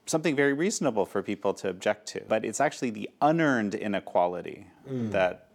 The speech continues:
Speaker 1: that is the thing that, that people have the big issue with. They don't mind so much if they feel like someone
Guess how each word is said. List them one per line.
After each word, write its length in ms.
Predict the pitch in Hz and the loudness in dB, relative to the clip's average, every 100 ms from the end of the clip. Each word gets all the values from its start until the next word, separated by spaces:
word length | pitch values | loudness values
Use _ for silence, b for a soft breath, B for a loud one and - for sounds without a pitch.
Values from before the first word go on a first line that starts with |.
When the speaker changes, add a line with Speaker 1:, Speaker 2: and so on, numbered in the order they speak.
| - | -2
Speaker 1:
that 240 | 95 92 | 0 0
is 220 | 95 92 | -2 -2
the 120 | 98 | -2
thing 380 | 92 101 92 90 | -2 -4 -4 -4
that, 240 | 87 82 - | -4 -4 -4
that 180 | 92 | -6
people 240 | - 104 101 | -6 -4 -4
have 160 | 101 | -2
the 80 | 98 | -4
big 240 | 95 113 113 | -2 0 0
issue 240 | - 101 | -2 -2
with. 160 | - - | -2 0
They 80 | |
don't 240 | 104 120 107 | 0 0 0
mind 260 | 110 117 | 0 0
so 160 | 117 113 | -4 -2
much 300 | 98 90 - | 0 0 -2
if 100 | 87 | -4
they 140 | 98 | -2
feel 340 | 95 - 156 123 | -2 -2 0 2
like 180 | 92 - | 2 -2
someone 360 | 110 101 95 | -2 -2 -2